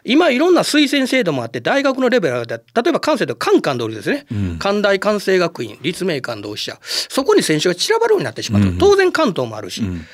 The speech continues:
Speaker 2: ら同志社にも集中しないんだよという。あ、それも一理あるなと思うんですが、
Speaker 1: うん。
Speaker 2: やっぱ伝統があるという部分ですよね。だから昔は同志社にみんなが、まあ、京産、大阪体育大学、
Speaker 1: うん。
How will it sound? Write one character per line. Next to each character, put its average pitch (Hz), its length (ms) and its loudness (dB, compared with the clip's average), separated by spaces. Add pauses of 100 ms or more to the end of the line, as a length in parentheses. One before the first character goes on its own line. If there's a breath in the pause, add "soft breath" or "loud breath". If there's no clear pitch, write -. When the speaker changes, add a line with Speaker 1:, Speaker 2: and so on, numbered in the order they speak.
Speaker 2:
ら 320 120 4
同 311 260 4
志 - 60 2
社 427 100 4
に 311 80 4
も 165 100 2
集 349 220 4
中 349 160 4
し - 160 4
な 381 100 4
い 190 60 0
ん 127 60 -6
だ 110 80 -6
よ 101 80 -10
と 107 120 -14
い 82 80 -12
う。 - 60 -14 (600 soft breath)
あ、 294 100 -2
そ 403 120 2
れ 415 60 2
も 302 100 4
一 214 180 -4
理 156 80 0
あ 117 80 -4
る 120 80 -8
な 123 100 -4
と - 180 -14 (140)
思 202 360 6
う 185 80 4
ん 127 40 -2
で 101 80 -6
す - 120 -10
が、 117 200 0
Speaker 1:
う - 40 -6
ん。 80 40 -16 (600 loud breath)
Speaker 2:
や 240 80 0
っ 285 60 -2
ぱ 247 80 2
伝 330 340 6
統 370 180 6
が 294 100 4
あ 147 40 2
る 127 80 -2
と 117 140 -2
い 104 120 -2
う 98 40 -6 (160)
部 135 120 -2
分 117 160 -8
で 87 80 -12
す - 80 -10
よ 143 60 -4
ね。 277 160 0
だ 330 140 2
か 311 60 2
ら 277 100 -2 (260 loud breath)
昔 359 400 4
は 370 140 4
同 330 360 6
志 370 100 0
社 415 140 4
に 403 360 6 (120)
み 208 140 0
ん 226 80 0
な 208 100 4
が、 220 240 4
ま 214 100 2
あ、 170 40 2
京 220 240 6
産、 156 320 0
大 180 120 2
阪 165 200 2
体 151 120 2
育 143 120 0
大 123 120 0
学、 101 120 -8
Speaker 1:
う - 60 -14
ん。 - 20 -14